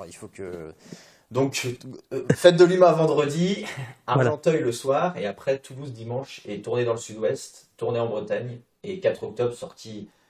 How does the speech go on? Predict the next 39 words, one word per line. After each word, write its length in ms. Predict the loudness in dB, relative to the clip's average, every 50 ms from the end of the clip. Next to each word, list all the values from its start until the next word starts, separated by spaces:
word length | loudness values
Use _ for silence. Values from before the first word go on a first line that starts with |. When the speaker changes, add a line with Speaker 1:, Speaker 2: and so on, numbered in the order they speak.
| _ _ _ _ _ -10
Speaker 1:
à 100 | -10 -6
Paris, 300 | -4 -2 -2 -2 -2 -4
notamment 360 | -4 -6 -6 -8 -8 -8 -10
au 60 | -10
Saint-Michel, 560 | -10 -12 -14 -14 -14 -12 -10 -8 -8 -8 -8 -12 _ _ _ _ _ _ _ _ _
qui 80 | _ -18
est 40 | -16
notre 160 | -14 -14 -10
salle, 300 | -8 -8 -6 -6 -8 -10
euh, 200 | -14 -16 -20 -20 -20 _ _
qui, 160 | _ -20 -20 -20 -20 _
qui 120 | -20 -20 -20
soutient 300 | -20 -20 -18 -14 -12 -12
un 60 | -12
peu 100 | -12 -14
toutes 200 | -20 -20 -18 -18
nos 80 | -18 -18
sorties, 520 | -20 -20 _ _ -20 -20 -16 -14 -12 -12 -12
euh, 40 | -14 -18 -20 _ _ _ _ _ _
cinéma 380 | -20 -18 -14 -10 -8 -6 -6
au 120 | -6 -6 -8
lutin. 220 | -10 -12 -14 -18 -20 _ _ _ _ _ _ _ _ 0
Speaker 2:
D'accord, 420 | 0 0 2 2 0 0 -2 -6 _ _ _ -6
ok, 260 | -6 -4 -2 -4 -4 -6 _ _ _
ok. 260 | -2 -2 0 -2 -2 -4 -4 -6 -8 -8 -8 -8 -10 -12 0 2
On 100 | 4 4
va 140 | 6 4 4
mettre 340 | 4 2 2 2 2 2 4
le, 560 | 4 4 4 4 4 6 4 4 2 2 0 2
la 200 | 4 4 4 4
bande-annonce, 580 | 4 4 4 4 4 4 2 2 0 0 0
euh, 320 | 2 2 4 4 4 4 2
Speaker 1:
Ouais. 140 | 2 0
Speaker 2:
tout 200 | 0 0 0 0
de 60 | 0 0
suite. 420 | 0 0 0 0 0 -4 -8 -16 _ _ -20 -20 _ _ _ _ _ _ _ _ _ _ -16 -4 -2
Alors 200 | 0 0 2 0
attends, 280 | 0 0 0 -2 -2 -6 _ _ _ 0 0
hop, 120 | 0